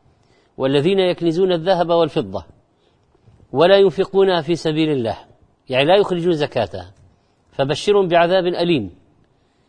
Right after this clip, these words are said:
يوم يحمى عليها في نار جهنم"، يحمى عليها، تتحول لصفائح، يحمى عليها في نار جهنم، فتكوى بها جباههم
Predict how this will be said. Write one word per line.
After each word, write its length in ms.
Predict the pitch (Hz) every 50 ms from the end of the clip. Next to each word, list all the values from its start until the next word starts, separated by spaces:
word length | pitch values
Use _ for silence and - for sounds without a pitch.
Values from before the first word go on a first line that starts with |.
| _ _ -
يوم 300 | 127 147 165 180 180 185
يحمى 280 | 190 185 - 196 196 190
عليها 380 | 175 185 185 190 190 190 180
في 140 | 170 - 180
نار 240 | 180 190 190 185 180
جهنم"، 540 | 165 160 180 175 175 160 135 117 95 90 92 - _ _ _ _ _ _ _ _ -
يحمى 280 | 156 175 - 190 190
عليها، 440 | 185 165 180 190 190 165 120 101 90 - _ _ _ _ _ _ _ _ _ -
تتحول 500 | 135 - - - 190 196 190 190 175 165
لصفائح، 760 | 160 - - 143 120 165 175 165 135 110 - - - - _ _ _ _ _ _ _ _ _ _ _ _ _ _ - -
يحمى 280 | 156 165 - 185 185
عليها 500 | 170 160 175 190 185 170 139 110 101 92 _ _ _ _ _ _ _ _ _ _ _ _ _ _
في 160 | _ - 147
نار 200 | 160 185 190 185
جهنم، 520 | 180 160 160 180 165 170 151 123 113 95 87 - _ _ _ _ _ _ _ _ _ _
فتكوى 960 | - - 139 - 214 208 - - - 170 180 185 175 175 170 160 156 151 147
بها 380 | 135 147 147 123 131 131 131 120
جباههم 640 | 110 110 120 113 127 151 135 98 104 98 87 90